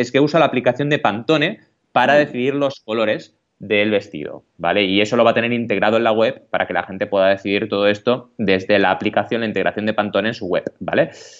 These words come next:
Speaker 1: Así que nada, una campaña que nos parece muy chula, una campaña que tiene un trasfondo personal de emprendeduría de, de Eli en este caso y que se merece toda nuestra atención.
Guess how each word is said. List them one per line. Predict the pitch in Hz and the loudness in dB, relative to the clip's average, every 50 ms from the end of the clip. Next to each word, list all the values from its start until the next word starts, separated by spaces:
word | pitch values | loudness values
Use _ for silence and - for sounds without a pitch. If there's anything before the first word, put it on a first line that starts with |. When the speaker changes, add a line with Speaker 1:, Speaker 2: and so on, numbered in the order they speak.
| - - - - - - | -20 -20 -20 -8 -2 -2
Speaker 1:
Así | 139 - - | 0 2 4
que | 170 208 | 4 4
nada, | 196 196 190 165 92 82 | 4 4 4 4 2 0
una | - 127 147 156 | 0 -2 0 0
campaña | 165 156 143 143 147 165 175 175 165 - | 0 0 2 0 0 2 0 0 0 0
que | 151 131 123 117 | 0 0 0 0
nos | 117 117 117 | -2 -4 -4
parece | - 117 123 127 156 | -2 -2 -2 -2 -2
muy | 156 147 147 147 - | -4 -4 -4 -4 -4
chula, | - - 123 123 139 170 190 - - | -4 -4 -2 0 0 0 0 -4 -6
una | 117 120 131 135 | -6 -4 -2 -2
campaña | 143 139 127 135 147 147 | -2 -2 -2 -2 -2 -2
que | 127 120 | -2 -2
tiene | 95 123 120 127 135 135 123 - _ | -2 -2 -2 -2 -2 -4 -4 -8 _
un | - 113 120 123 113 | -10 -8 -6 -4 -2
trasfondo | - 120 113 - - - 113 113 120 117 113 110 113 110 - - - - | 0 0 0 -2 -4 -4 -4 -4 -2 0 2 2 2 2 0 -4 -4 -2
personal | - 117 110 113 - 110 110 110 113 123 131 123 | 0 0 0 0 -4 -4 0 0 2 2 2 0
de | 110 | -2
emprendeduría | 101 98 95 104 104 101 98 98 98 98 101 104 107 120 131 139 - - _ - | -4 -4 -6 -6 -4 -4 -4 -2 -2 0 2 2 4 2 2 0 -4 -10 _ -6
de, | 98 98 95 95 90 - | -4 -2 -2 -2 -2 -2
de | 98 98 92 95 101 | -2 0 2 2 2
Eli | 110 117 117 | 2 2 0
en | 113 | -2
este | 113 113 - 107 | -4 -4 -4 -2
caso | - 107 107 107 - 147 143 127 | 0 0 0 0 2 2 2 2
y | 110 98 | 0 -2
que | 104 95 | -4 -6
se | - 90 | -6 -4
merece | 87 87 90 - - - | -2 0 0 0 0 2
toda | 104 101 101 | 2 2 2
nuestra | 101 104 107 - 107 | 2 0 0 0 0
atención. | 101 95 92 92 - 113 127 175 208 - | 0 -2 -4 -2 0 0 0 0 -2 -4